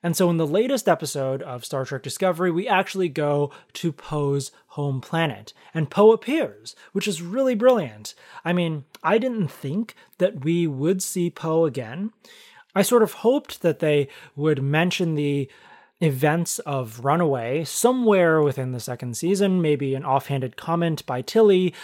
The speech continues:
about how she gained confidence through some interaction that she had with an alien creature that nobody else knew existed. I did not predict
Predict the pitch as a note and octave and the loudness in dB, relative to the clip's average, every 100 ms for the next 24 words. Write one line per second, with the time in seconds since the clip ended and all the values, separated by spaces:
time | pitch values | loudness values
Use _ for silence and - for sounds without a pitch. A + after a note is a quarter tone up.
0 | - C#3 D3+ C3+ E3 D#3+ D3 D#3+ C3+ D3+ | -14 -4 -2 -2 -2 -2 0 -4 -2 -2
1 | D3 D3+ D3 - G3+ G#3 F#3+ F3 E3 D#3 | 0 0 -2 -4 0 2 4 4 4 0
2 | - C3+ C3+ C#3 C#3 C3+ - - - D3+ | -6 -6 -2 2 2 0 -8 -12 -2 0
3 | C#3 C#3 - D#3 - C#3 C3+ C3+ D3+ C3 | 0 -2 -4 -4 0 2 2 0 -6 -6
4 | B2 C#3 G#2+ A2+ A2+ A2+ A2+ A2+ B2+ A#2+ | -6 -8 -8 -8 -8 -8 -10 -12 -10 -6
5 | C3 B2+ C3 - A3 G#3+ F3 E3+ D3+ C3+ | -4 -4 -6 2 2 4 2 2 0 0
6 | C#3 B2+ B2 A2+ A2 A2 B2 E3 - A#2+ | 0 -2 -4 -10 -10 -6 -2 -2 -4 -14
7 | B2 - - - - - - - B2+ C#3 | -16 -20 -20 -20 -20 -20 -20 -12 -10 -8
8 | C3+ C#3 F#3+ A#3+ C4 - - - F3+ D3+ | -6 -2 2 4 2 -2 -12 -2 2 4
9 | C#3 C3 - | 2 0 -10